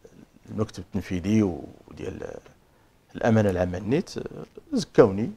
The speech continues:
وجابوا لي التزكيه وترشحت باسم حزب الاستقلال. ما جابش الله في هذيك الفتره، في هادشي في ألفين وستاش.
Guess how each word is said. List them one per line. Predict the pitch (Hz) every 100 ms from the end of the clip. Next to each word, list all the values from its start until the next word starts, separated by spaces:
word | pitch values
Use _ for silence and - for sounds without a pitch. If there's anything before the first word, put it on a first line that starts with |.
| _
وجابوا | 262 220 165
لي | 117
التزكيه | 90 - 101 98 196 254 _ _ _ -
وترشحت | 427 403 - - - - -
باسم | 131 101 101
حزب | - 107
الاستقلال. | 90 - - - - _ _ _ _ - _ _ _ _ _
ما | 214
جابش | 196 170 113
الله | 98 127
في | 123
هذيك | 107 -
الفتره، | - - 240 285
في | - _ _ _ _ _ _ _ _ 113
هادشي | - -
في | -
ألفين | - 131
وستاش. | 120 - - -